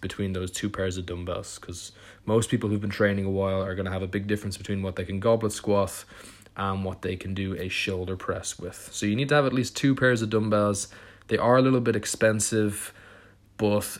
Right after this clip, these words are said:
if you can't afford the barbell, that's gonna be the next best thing to get. I would skip kettlebells. Um, I don't really believe the kettlebells offer anything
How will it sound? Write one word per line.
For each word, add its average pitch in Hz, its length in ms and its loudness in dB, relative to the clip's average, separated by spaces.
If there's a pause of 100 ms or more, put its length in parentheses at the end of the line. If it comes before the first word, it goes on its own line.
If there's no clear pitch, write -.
if 95 200 -8
you 104 80 -2
can't 113 260 -2
afford 107 280 0
the 101 80 -4
barbell, 95 680 0 (200)
that's 101 300 -4
gonna 101 240 -2
be 101 200 -2
the 95 100 -4
next 95 300 -6
best - 320 -6
thing 92 220 -8
to - 80 -12
get. - 400 -10 (640)
I 110 100 2
would 113 180 2
skip - 500 2
kettlebells. 139 880 4 (220)
Um, 107 800 2 (680)
I 110 140 0
don't 110 360 0
really 117 180 2
believe 110 360 0
the 104 80 -4
kettlebells 104 680 2
offer 98 540 -2
anything 98 760 -4